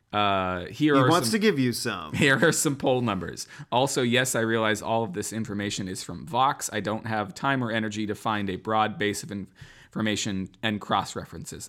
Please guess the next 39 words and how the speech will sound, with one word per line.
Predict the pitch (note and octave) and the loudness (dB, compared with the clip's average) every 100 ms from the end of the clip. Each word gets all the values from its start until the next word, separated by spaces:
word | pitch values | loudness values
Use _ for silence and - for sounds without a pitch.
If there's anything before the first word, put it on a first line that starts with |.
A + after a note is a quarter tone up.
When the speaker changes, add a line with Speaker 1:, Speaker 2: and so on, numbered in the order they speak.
| - | -2
Speaker 1:
At | A#2+ | 0
least | C#3 F#3 - - | 2 0 0 2
they | C#3+ | 2
cite | C#3+ B2+ A2+ - | 4 2 0 0
their | G#2 G2+ | -4 -4
sources. | - F2 - - - - - - B2 - | -6 -8 -12 -16 -20 -20 -20 -20 -18 -4
Uh, | G2 F#2 | 0 0
Obama's | F#2+ A#2+ C#3+ C#3+ - | 2 2 2 2 2
favorability | C3+ B2+ A#2 A#2+ A#2 A2+ A2 - | 2 4 2 2 4 2 2 -2
rating | A2 A2+ A2 G#2 | 2 2 2 0
is | G2 G2 | -4 0
better | B2+ C3+ | 2 4
than | B2+ A2+ | 2 0
it's | - | -2
been | G#2+ | -4
in | F#2+ | -2
a | F#2+ | 0
while. | B2 B2 A#2+ B2+ | 2 2 -2 2
Speaker 2:
Mic | D#3 G3 G3 | 8 8 8
drop. | - F3+ F3+ F3+ - - - - - F3+ - | 8 10 10 8 8 6 6 -8 -12 -10 -8
Speaker 1:
<laughs> | E3 - - - C3 | -10 -12 -12 -6 0
That's | C3+ B2+ A#2 | 2 2 2
most | B2 D#3 C3 | 2 2 2
likely | B2+ B2 A#2+ A#2 - F#3+ - | 0 2 0 0 -4 -12 -4
because | A#2 A#2 | 2 2
when | A#2 A2+ | 2 2
you | G#2+ | 2
look | C#3+ - | 0 -2
at | |
the | - | -6
candidates, | - A#2 G#2+ G#2+ G#2 - - B2+ | -2 0 2 0 0 -8 -18 -10
you | G2+ A2+ | -2 0
realize | A2+ C3+ D3 B2 A2 G#2+ A2 | 2 2 4 4 4 2 -2
how | A2 A#2 A#2+ | -2 0 2
well, | A#2+ G#2 G2 F#2+ F#2+ - _ _ _ F#2 | 2 2 2 0 -4 -10 _ _ _ -2
uh, | F#2+ F#2 F2+ F2 F2 E2+ E2+ F2 | 0 0 -2 -2 -4 -6 -6 -6
you | F2 F2+ F2 | -6 -6 -4
got | G2 F#2+ F2+ | 0 2 0
it. | - - | -8 -14